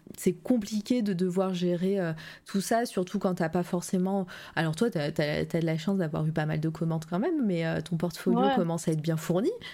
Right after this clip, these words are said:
Speaker 1: Euh, mais, mais c'est un investissement personnel, c'est un investissement tout court, et, euh, et ouais, ça, ça, ça peut être, euh,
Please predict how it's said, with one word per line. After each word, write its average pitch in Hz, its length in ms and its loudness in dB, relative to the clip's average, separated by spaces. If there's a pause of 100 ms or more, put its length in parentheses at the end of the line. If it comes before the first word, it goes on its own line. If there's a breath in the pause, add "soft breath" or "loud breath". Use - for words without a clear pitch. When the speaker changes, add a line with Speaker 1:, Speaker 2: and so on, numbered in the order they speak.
(320 loud breath)
Speaker 1:
Euh, 170 640 2 (400 loud breath)
mais, 226 400 2
mais 202 120 2
c'est 214 120 -2
un 190 120 2
investissement 190 520 0
personnel, 190 600 2
c'est - 240 0
un 175 100 2
investissement 170 720 -2
tout 185 160 -2
court, 208 400 -2 (320 loud breath)
et, 170 260 2
euh, 190 640 0
et - 160 0
ouais, 214 120 0
ça, 175 300 -2
ça, 185 240 -4
ça 180 220 -4
peut 196 160 -4
être, - 340 -4
euh, 170 280 -2